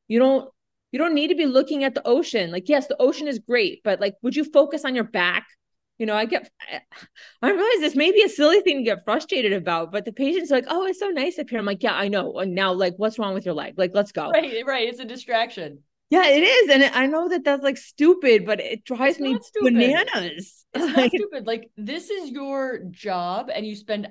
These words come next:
Speaker 2: hours there, and you having it in the environment that you want it is not stupid.
Speaker 1: That's true. Okay. So I
Speaker 2: And then
Speaker 1: needed
Speaker 2: and,
Speaker 1: that. <laughs>
Speaker 2: and all of this, like, you're collecting little,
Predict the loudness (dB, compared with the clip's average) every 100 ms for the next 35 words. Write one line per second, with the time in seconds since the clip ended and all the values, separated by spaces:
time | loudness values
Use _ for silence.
0 | -8 -6 -4 -6 -10 -10 -8 -6 -6 -8
1 | -8 -8 -6 -6 -8 -6 -6 -6 -10 -12
2 | -10 -10 -8 -8 -8 -8 -8 -10 -12 -14
3 | -14 -10 -10 -10 -12 -14 -14 -16 -12 -10
4 | -10 -12 -14 -20 -16 -16 -14 -18 -18 _
5 | _ _ _ _ _ _ -8 -6 -4 -4
6 | -2 -6 _ _ _ _ -8 -2 -2 -2
7 | _ _ _ _ _ _ _ _ _ 0
8 | 2 4 4 2 -2 -12 -20 _ _ -2
9 | 2 4 4 2 0 -4 -4 -2 -4 -6
10 | -10 -14 -14 -8 -8 -8 -10 -10 -10 -10
11 | -8 -6 -8 -10